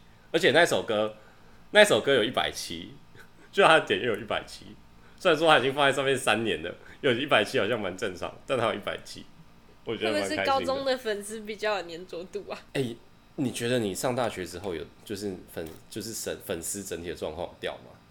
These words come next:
Speaker 1: 不管是互动还是什么之类的。
Speaker 2: 呃，有啊，欸，我觉得掉很多欸，就是粘着度变得很低啊。我现在粉丝有一千三百五左右吧，然后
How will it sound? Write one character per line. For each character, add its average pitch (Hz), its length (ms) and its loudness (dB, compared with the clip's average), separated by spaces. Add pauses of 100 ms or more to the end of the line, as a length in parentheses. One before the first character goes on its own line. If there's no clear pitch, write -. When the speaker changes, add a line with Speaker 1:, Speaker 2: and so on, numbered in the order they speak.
Speaker 1:
不 131 60 -4
管 92 120 0
是 101 80 -4
互 98 240 -8
动 - 240 -4
还 - 80 -2
是 80 220 -10
什 - 100 -14
么 - 140 -16
之 - 180 -16
类 - 60 -14
的。 - 60 -20 (580)
Speaker 2:
呃， 185 840 -14 (200)
有 240 180 2
啊， 311 160 4
欸， 226 220 0
我 214 120 -2
觉 277 160 -4
得 247 60 -8
掉 277 160 0
很 226 220 -10
多 165 240 -12
欸， 165 60 -10
就 294 200 -12
是 269 260 -12 (500)
粘 240 200 -4
着 269 180 -4
度 277 200 -10
变 269 200 -4
得 233 80 -6
很 220 180 -10 (140)
低 180 160 -12
啊。 185 80 -4
我 208 140 -4
现 302 280 -6
在 294 280 -2 (480)
粉 233 260 -6
丝 254 240 -10
有 196 340 -2 (200)
一 262 140 -12
千 240 500 -6
三 226 340 -6
百 175 300 -6
五 123 200 -14 (120)
左 - 180 -12
右 - 240 -8
吧， 65 160 -10
然 240 80 -12
后 233 400 -4